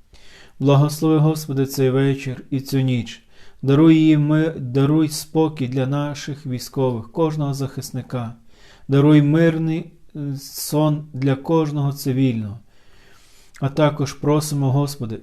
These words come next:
цю ніч охорони всіх тих людей, які зараз перебувають в оточенні, цивільних.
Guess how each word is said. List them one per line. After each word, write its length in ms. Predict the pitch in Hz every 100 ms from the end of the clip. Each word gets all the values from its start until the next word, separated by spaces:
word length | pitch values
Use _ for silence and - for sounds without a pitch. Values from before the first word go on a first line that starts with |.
| -
цю 200 | - 143
ніч 400 | 147 143 139 - -
охорони 600 | 139 - 147 151 156 156
всіх 320 | 151 156 143
тих 300 | - 160 -
людей, 460 | 147 131 123 107 - - _ - -
які 260 | 135 - 143
зараз 380 | 135 135 135 -
перебувають 760 | 131 127 123 123 139 139 131
в 120 | 127
оточенні, 600 | 131 143 131 - - 107 - _ _ -
цивільних. 640 | - 139 139 151 131 110